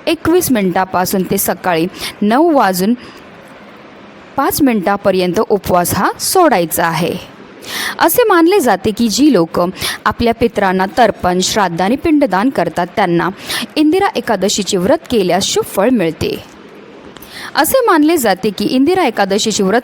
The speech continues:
केल्याने हजारो वर्षाची तपश्चर्या आणि कन्यादानाचे पुण्य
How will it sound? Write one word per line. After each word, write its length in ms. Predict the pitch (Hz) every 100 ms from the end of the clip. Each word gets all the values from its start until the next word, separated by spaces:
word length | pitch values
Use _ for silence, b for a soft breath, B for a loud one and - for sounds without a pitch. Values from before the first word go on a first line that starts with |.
| -
केल्याने 420 | 214 196 175 170
हजारो 520 | 190 185 202 247 294
वर्षाची 460 | 262 190 - 190 220 -
तपश्चर्या 680 | 202 - 208 - 185 170 165
आणि 300 | 180 196 285 B B B -
कन्यादानाचे 760 | 294 330 381 220 190 190 185 277
पुण्य 420 | 233 202 190